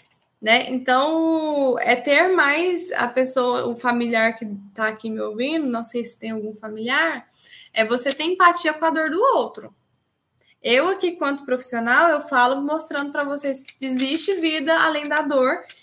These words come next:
e que você pode sim conquistar tudo isso daqui. Você não vai deixar de olhar pra sua dor. Você vai ressignificar ela,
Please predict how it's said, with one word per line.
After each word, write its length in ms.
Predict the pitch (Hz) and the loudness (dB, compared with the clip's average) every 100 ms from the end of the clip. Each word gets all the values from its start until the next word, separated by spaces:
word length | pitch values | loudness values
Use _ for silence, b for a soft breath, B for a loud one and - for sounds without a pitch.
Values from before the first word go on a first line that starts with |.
| B - | B -10
e 120 | 269 262 | -8 -8
que 600 | - 277 277 392 - - _ _ _ _ - | -6 -2 -2 -2 -6 -20 _ _ _ _ -8
você 400 | 233 262 285 302 | -2 0 0 -4
pode 540 | - 285 262 262 359 | 0 2 4 4 2
sim 260 | - 330 339 | 2 -2 -2
conquistar 480 | 370 - - 285 | -6 -6 -2 -2
tudo 320 | 285 269 240 247 | -2 -6 -6 -6
isso 240 | 240 - | -6 -6
daqui. 400 | 220 220 - - _ _ _ _ _ | -8 -8 -14 -20 _ _ _ _ _
Você 180 | - 269 | -6 -2
não 220 | 254 330 | 0 2
vai 180 | 349 330 | 6 4
deixar 380 | 330 320 311 302 | 4 0 2 2
de 80 | 330 | 2
olhar 260 | 330 311 | 2 2
pra 100 | 302 | -2
sua 240 | 294 - 320 | -6 -4 -2
dor. 460 | 320 277 - 202 - _ _ _ - | 0 0 -2 -6 -20 _ _ _ -10
Você 140 | - | -2
vai 160 | 220 233 | 0 2
ressignificar 1000 | 240 277 330 269 285 302 - 311 349 277 | 2 0 0 -2 -4 -6 -4 2 2 2
ela, 380 | 208 208 202 | -2 -6 -12